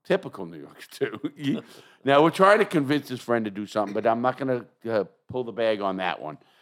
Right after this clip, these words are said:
Uh, but we're gonna get that show, and, and we're gonna talk about a lot with Ski, our crime guy.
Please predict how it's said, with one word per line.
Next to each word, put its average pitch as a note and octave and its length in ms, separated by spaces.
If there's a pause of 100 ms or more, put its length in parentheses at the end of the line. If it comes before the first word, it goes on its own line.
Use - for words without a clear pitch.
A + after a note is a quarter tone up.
(120)
Uh, B2+ 300
but C#3+ 400
we're C3+ 220
gonna F#3+ 160
get C#3+ 280
that A#2 180
show, F#2+ 360
and, G2 200
and A2+ 140
we're D3+ 100
gonna G3 140
talk E3+ 340
about C3 240
a G#2 40
lot G#2 420
with G2+ 260
Ski, A2+ 400
our F#2 100
crime F2+ 380
guy. A#1+ 260